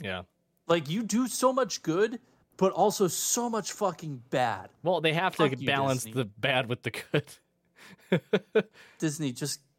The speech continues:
Speaker 2: I'm, I'm legitimately, because this week is such a weird week, I'm going to set the fucking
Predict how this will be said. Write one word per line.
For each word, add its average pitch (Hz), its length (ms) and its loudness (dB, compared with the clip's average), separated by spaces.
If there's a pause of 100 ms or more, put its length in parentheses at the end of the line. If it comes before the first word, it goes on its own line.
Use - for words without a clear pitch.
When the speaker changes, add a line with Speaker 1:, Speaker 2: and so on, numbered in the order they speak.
(320)
Speaker 2:
I'm, 196 260 0
I'm 147 460 0 (340)
legitimately, 156 640 0
because 151 360 -2
this 151 240 -6
week 131 280 -6
is 147 80 -4
such - 220 -2
a 143 60 2
weird 127 280 -4
week, 127 260 -6
I'm 202 220 -2
going 139 300 2
to 113 80 -2
set - 320 0
the 113 160 0
fucking 135 800 -8